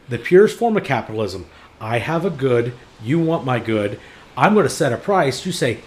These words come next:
"That's a fair price." I sell you said good.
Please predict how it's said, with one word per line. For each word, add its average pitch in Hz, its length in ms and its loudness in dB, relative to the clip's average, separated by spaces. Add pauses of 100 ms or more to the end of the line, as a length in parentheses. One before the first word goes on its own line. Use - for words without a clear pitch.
"That's 285 240 -2
a 180 40 2
fair 180 260 4
price." 160 580 -2 (440)
I 139 200 4
sell 139 260 2
you 127 320 0 (380)
said 120 400 -2
good. 120 300 -2